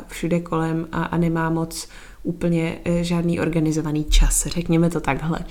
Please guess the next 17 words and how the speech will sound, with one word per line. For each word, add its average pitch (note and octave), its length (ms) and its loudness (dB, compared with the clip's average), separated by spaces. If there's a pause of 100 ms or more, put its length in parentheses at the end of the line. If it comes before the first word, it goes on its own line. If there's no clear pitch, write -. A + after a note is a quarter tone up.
(440)
A F#3 300 4
oni A#3 160 6
spolu G3+ 240 4
musí F#3+ 260 4
vytvořit F3+ 380 2
ten E3+ 180 -4
projekt A3+ 520 2
a F3 80 4
dostanou E3+ 460 2
z D#3+ 40 -4
něj D#3+ 120 4
špatnou - 340 -4
známku. E3 440 4
Takže F3 320 2
se, G3 300 4 (320)
eh, F3+ 160 6
domluví, B3 520 6